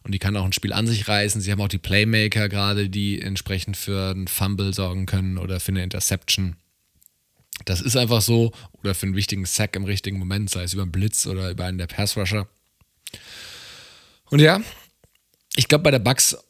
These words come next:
bei der Bucks Offense, das, das habe ich, glaub ich, so ein bisschen unter der Saison ein bisschen unterschätzt. Das wirkt irgendwie auch so, find ich, rein vom, vom Eye-Test,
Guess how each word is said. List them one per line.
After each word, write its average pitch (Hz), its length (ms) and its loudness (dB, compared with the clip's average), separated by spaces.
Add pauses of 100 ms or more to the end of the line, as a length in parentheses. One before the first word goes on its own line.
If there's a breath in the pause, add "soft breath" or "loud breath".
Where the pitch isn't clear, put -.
(140)
bei 127 540 -2
der 120 80 4
Bucks 120 240 2
Offense, 123 420 2
das, - 220 2 (120)
das 117 380 2
habe 113 220 0
ich, 107 60 0
glaub 110 140 4
ich, 107 120 4
so 110 60 0
ein 110 40 0
bisschen 110 380 0
unter 107 160 0
der 101 340 2
Saison 101 540 -2
ein 107 80 0
bisschen 107 180 -2
unterschätzt. 104 480 0
Das 104 220 2
wirkt 165 280 4
irgendwie 147 380 2
auch 131 180 0
so, 147 320 0 (680)
find - 320 0
ich, 165 420 2
rein 131 260 4
vom, 127 440 0
vom 113 500 -2
Eye-Test, 139 680 2